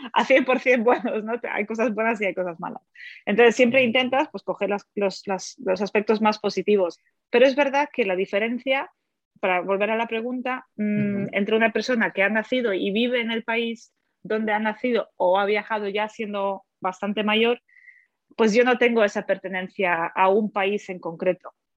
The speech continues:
Speaker 1: ¿sabes? Y por una parte es bonito y por otra parte, pues se echa un poco de menos ese patriotismo,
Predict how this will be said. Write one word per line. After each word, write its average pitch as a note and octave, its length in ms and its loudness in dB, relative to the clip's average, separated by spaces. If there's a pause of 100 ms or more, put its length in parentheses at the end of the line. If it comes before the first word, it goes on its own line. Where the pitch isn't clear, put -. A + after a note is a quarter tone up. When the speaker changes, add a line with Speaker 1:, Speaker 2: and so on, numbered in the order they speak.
(140)
Speaker 1:
¿sabes? G3+ 480 0 (360)
Y G#3+ 320 6
por G#3+ 160 0
una A3 160 0
parte A#3+ 200 2
es G3 100 -2
bonito C#4+ 400 -2 (280)
y G#3+ 80 -4
por G3 140 -2
otra G3+ 240 0
parte, A#3 460 -2 (200)
pues G3 300 -4
se - 180 0
echa A#3 200 0
un A3 120 0
poco A3+ 220 0
de G#3+ 120 2
menos G3+ 800 -2 (300)
ese G3+ 480 0 (340)
patriotismo, A3 960 0